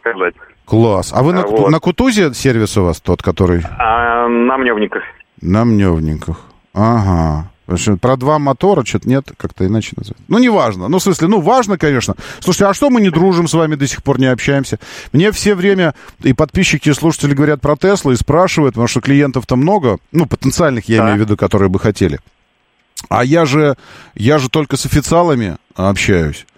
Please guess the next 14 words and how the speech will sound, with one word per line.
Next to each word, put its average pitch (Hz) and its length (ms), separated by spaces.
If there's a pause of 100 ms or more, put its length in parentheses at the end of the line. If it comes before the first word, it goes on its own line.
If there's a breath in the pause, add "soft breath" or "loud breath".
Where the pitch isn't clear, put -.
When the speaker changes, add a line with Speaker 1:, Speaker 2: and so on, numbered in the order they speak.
(480 loud breath)
Speaker 2:
И, 123 960
и 131 260
по - 80
этой 135 240
причине, 131 680
э, 95 340
поскольку 107 380
Tesla 113 300
никак 107 300
официально 101 480
в 92 60
Россию 98 400
не 95 80
придет, 107 400